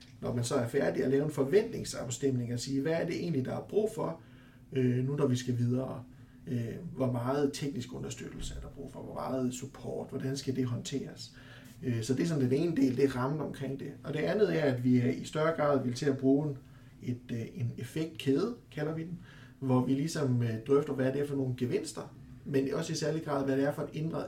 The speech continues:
adfærd, der skal til. Fordi det er jo især, øh, ledelsen, der har ejerskab over den ændrede adfærd ude i organisationen.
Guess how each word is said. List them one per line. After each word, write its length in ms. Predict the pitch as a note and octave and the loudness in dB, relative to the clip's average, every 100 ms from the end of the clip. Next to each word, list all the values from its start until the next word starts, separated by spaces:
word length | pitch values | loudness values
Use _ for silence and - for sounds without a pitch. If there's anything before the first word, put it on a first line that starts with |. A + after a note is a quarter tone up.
| - | -4
adfærd, 480 | C#3+ F#3+ - B2 - | -4 -2 -4 -6 -10
der 60 | |
skal 180 | - - | -12 -10
til. 200 | - C3+ - - - - | -8 -10 -10 -14 -20 -16
Fordi 140 | E3 | -8
det 160 | - E3 | -4 0
er 40 | |
jo 60 | E3+ | 0
især, 540 | B2 - D#3 B2+ A2 | 0 0 0 0 0
øh, 220 | A2 A2 - - - | -4 -6 -10 -14 -6
ledelsen, 440 | - C#3 D#3+ - B2+ | 2 4 4 -4 -4
der 60 | |
har 140 | A2+ A#2 | -4 0
ejerskab 480 | C3 C#3 C#3 B2 | 2 2 2 2
over 160 | B2+ B2 | 4 4
den 160 | B2 B2 | 2 0
ændrede 420 | C3+ D3+ C3 - - B2 B2+ - | -2 -2 -2 -4 -6 -6 -6 -2
adfærd 500 | C3+ C#3+ C#3+ A#2+ A#2+ | -2 0 0 0 0
ude 380 | B2 C3 C#3 C3+ | -2 -2 0 0
i 80 | |
organisationen. 840 | C3+ A#2+ A#2 - B2 C#3+ C#3 A#2+ | -2 -4 -4 -6 -6 -4 -4 -4